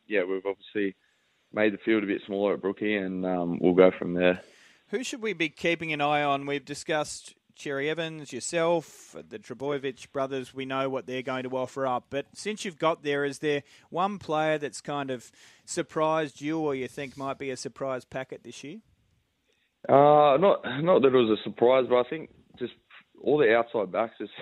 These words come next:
Speaker 1: <laughs> how quick they are. <laughs> We do, we do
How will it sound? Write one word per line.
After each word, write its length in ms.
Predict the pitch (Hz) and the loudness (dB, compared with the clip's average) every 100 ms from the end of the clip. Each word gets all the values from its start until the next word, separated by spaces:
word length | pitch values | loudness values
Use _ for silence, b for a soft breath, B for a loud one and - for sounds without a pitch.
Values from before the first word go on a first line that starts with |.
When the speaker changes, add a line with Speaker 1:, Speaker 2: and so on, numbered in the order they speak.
| - | -12
Speaker 1:
<laughs> 120 | 170 B B B | -12 B B B
how 120 | 135 | 2
quick 260 | - 123 - | 4 -2 4
they 200 | 117 107 | 6 6
are. 400 | 90 107 110 110 - - | 2 -6 -6 -4 -6 -8
<laughs> 80 | - - B 113 107 | -8 -14 B -14 -6
We 120 | 123 | 0
do, 320 | 151 147 101 | 2 2 0
we 120 | 104 123 | -6 -2
do 200 | 147 | 0